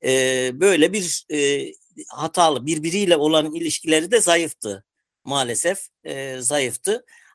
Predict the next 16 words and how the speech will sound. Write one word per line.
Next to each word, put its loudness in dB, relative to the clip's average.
Ama, 0
e, 4
tabii 0
insanlar 2
birbiriyle -2
görüşüyordu. -4
Bu -2
tabii 2
o 10
örgütlerin 0
tümünün, 0
e, 0
bugünden 2
bakıldığında, 2
e, -2
bir -6